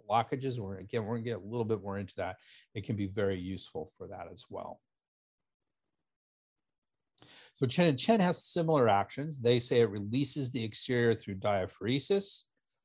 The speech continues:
warms and opens the channels and collaterals, warms yang to eliminate water or phlegm stagnation, warms yang in the chest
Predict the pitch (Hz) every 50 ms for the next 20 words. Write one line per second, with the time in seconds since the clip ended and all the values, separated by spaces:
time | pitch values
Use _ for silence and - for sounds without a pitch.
0 | _ _ 107 110 113 117 131 135 143 147 147 147 131 131 135 117 120 120 120 -
1 | 120 110 107 - 107 101 - - 123 117 113 110 104 98 - 113 95 87 - -
2 | - 113 98 98 117 139 160 175 190 208 226 - - - - _ _ _ _ _
3 | _ _ - 113 120 131 135 143 147 143 131 120 139 135 127 131 131 131 131 127
4 | 123 - 123 110 107 110 110 113 110 104 98 95 98 107 107 110 110 117 113 113
5 | 104 - 98 92 - - - - 107 107 110 117 127 123 - - 139 131 135 135
6 | 139 143 135 - - 160 160 170 170 - _ _ _ _ _ _ _ _ _ _
7 | _ - 107 117 123 127 127 120 107 107 110 110 127 131 135 135 135 131 135 120
8 | 113 113 113 104 - - - 120 127 156 - - - - - - -